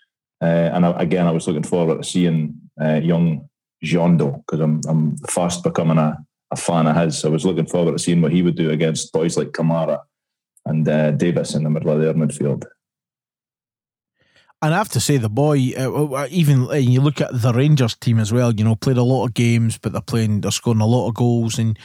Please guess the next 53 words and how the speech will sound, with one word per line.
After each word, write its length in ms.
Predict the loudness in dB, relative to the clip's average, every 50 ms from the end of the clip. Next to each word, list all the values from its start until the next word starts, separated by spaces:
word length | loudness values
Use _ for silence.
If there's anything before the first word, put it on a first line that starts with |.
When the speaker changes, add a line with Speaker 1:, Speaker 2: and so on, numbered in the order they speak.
| -16 -20 -20 -8 -4
Speaker 2:
you 120 | -2 0
do 160 | 2 0 0 0
kinda 260 | 0 0 0 0 0
go, 120 | 2 2
you 140 | 2 2 0
know, 60 | 0
you 160 | 0 0 0 0
look 160 | 0 0 -2
at 60 | -2
that 160 | -2 -2 -2
front 280 | -2 -2 -2 -2 0 0
line, 380 | 0 0 2 0 0 -2 -4 -6 _ -20 -20 -20 _ -20 -20 _ _ -2
you 100 | 0 2
know, 160 | 2 2 2
and 100 | 2 2
the 60 | 2 0
value 460 | 0 0 2 2 2 2 2 2 2
of 60 | 2
their 100 | 0 -2
squad, 640 | -4 -4 -2 0 2 2 2 2 2 2 0 0 0
and 140 | -2 -2 -2
you 80 | -2 -2
do 220 | -2 -2 0 0
think, 360 | 0 -2 -2 -4 -4 -6 -8 -8
"Whoa, 720 | -6 -4 -2 0 0 0 0 -2 -2 -2 -2 -4 -4 -6 -10 -12 -12 -12 -10 -8
let's, 360 | -6 -6 -6 -6 -8 -6 -4
let's 300 | -4 -4 -4 -4 -4 -4
no, 220 | -2 0 -2 -2 -4 -6
let's 260 | -8 -6 -4 -4 -2
no 100 | 0 0
be 120 | 2 2 0
a 80 | 0
cricket 340 | -2 -2 -4 -2 -2 -4 -6
score." 300 | -6 -4 -2 0 0 0
You 140 | 0 0 2
know, 180 | 2 2 0 -2 -6 -12 -18 -18 -18 -20 -8 -4 -2
Ross 200 | 0 0 0 -2
County 320 | -2 -2 0 2 2 2
Speaker 1:
Mm. 60 | 2
Speaker 2:
last 260 | 2 2 0 0 -2 -2
week 380 | -4 -4 -4 -8 -16 -20 -20 -20 _ _ _ -12
sat 400 | -8 -4 -2 -2 -2 -2 0 0
in 100 | 2 4
really 280 | 4 4 4 4 2 2
deep, 300 | 2 2 0 0 0 0
hoped 260 | 2 2 2 0 -2
to 80 | -2 0
get 140 | 0 0 0
on 120 | 0 -2
the 80 | -2 -2
counter, 420 | -2 -2 -2 -2 -2 -4 -4 -4
but 160 | -4 -4 -4 -4
got 180 | -6 -6 -8